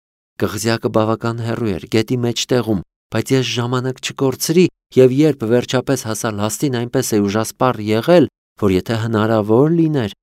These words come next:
վայր կընկնեի շունչ առնելու։ Բայց դրա ժամանակը չէր։ Լաստը բարձրանալուն պես ձայն տվի.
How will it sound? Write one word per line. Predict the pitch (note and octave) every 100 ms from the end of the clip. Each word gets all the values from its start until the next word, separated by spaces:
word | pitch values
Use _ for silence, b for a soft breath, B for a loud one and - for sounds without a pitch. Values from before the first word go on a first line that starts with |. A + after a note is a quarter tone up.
| _ -
վայր | A#2+ B2+ C3+ C3+
կընկնեի | A#2+ A#2 G2+ B2 A#2+ C#3+ B2+
շունչ | - - A2+ A#2+ G2 G2
առնելու։ | G2+ G#2 G#2 G#2+ G#2+ G#2 F#2 - _ _ _ _ _ _ _ -
Բայց | G2+ G2
դրա | A2+ A#2+
ժամանակը | A#2 A#2+ A#2+ A#2+ A#2 A#2+ - G#2
չէր։ | - - - _ _ _ _ _ _ -
Լաստը | E2 F#2 B2 - G2
բարձրանալուն | F#2+ G2+ - A2 G#2+ G#2+ A2 A2
պես | D3 C3
ձայն | A#2+ A#2 B2 A2+
տվի. | G2+ G2